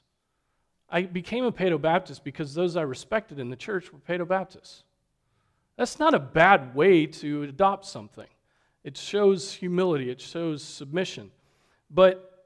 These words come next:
then you have to get around to the point where you actually study the issue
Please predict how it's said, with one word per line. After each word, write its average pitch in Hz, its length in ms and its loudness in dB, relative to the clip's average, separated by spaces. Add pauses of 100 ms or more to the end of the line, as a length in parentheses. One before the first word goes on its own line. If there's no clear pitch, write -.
(140)
then 220 420 2 (480)
you 175 160 -8
have 226 280 -4
to 185 100 -12
get 156 200 0
around 151 360 -2
to 135 100 -16
the 127 80 -14
point 165 320 -8
where 135 120 -8
you 131 120 -6
actually 156 380 -8
study 151 500 -6
the 120 160 -8
issue - 400 -8